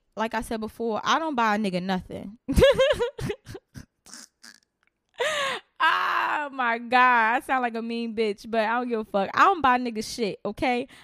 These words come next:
I learned that the hard way. However, I do make an exception for birthdays and Christmases if he deserve it. That's just me. And I don't go all out. Like, I don't give a fuck if he told me he want a Range Rover.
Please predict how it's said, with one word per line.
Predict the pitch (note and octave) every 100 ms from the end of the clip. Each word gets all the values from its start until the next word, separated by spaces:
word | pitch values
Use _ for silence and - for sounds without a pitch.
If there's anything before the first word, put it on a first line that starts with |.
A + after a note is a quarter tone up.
| _
I | - C#4
learned | D#4+ C4
that | A3 G#3+
the |
hard | G3+ F#3 D#3
way. | D#3 - -
However, | - C4+ C4+ - E4 F#4+ C4+ A3+ E3 -
I | G#3+
do | A3+ D4
make | E4+ E4+
an | D#4
exception | G#3+ - B3 A#3+ - F#3 F#3+
for | G#3
birthdays | F#3 G#3+ - G3+ F#3
and |
Christmases | F3+ F#3 - D#3 - - -
if | B3 E4+
he | E4
deserve | A3+ A#3 G3 G#3 E3+
it. | - - _ _ _ _ _
That's | G#3 A#3 -
just | G3+ G3
me. | G#3 E3
And | - A#3
I | C4
don't | A#3 B3 C#4 C4
go | B3+
all | A#3+ - A3+ A3+
out. | - G3+ E3 -
Like, | G3 F3+ E3+ - - -
I | D4+
don't | F#4+
give | D4+
a |
fuck | - B3
if |
he | C4
told | C#4 B3+
me |
he |
want | C#4 A3+
a |
Range | G3 B3+ C#4 G3+
Rover. | F3+ D#3 D3+